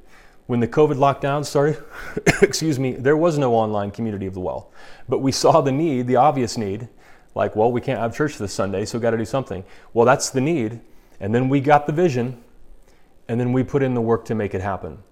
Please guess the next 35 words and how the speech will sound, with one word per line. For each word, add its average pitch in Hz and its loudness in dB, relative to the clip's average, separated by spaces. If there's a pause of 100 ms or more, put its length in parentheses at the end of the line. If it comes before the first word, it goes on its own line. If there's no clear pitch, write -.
(120)
And 113 -6
we'll 123 2
continue 131 -4 (420)
to 131 -4
do 120 0
that 107 4
in 131 -2
person 117 -2
and 117 -2
online. 117 -2 (380)
And 123 0
now 143 2
we 131 0
look 151 0
around 143 0 (160)
the 135 0
rest 143 2
of 131 -10
this - -6
country, - -6 (1300)
and 95 -8
we 123 -2
see 156 0
the 143 0
need 139 -6 (1200)
for 110 -2
churches 117 -4
like 117 0
the 117 -4
Well, 107 -6 (720)
and 98 -4
we 139 0
have 160 4
a 147 -2
vision, 113 -4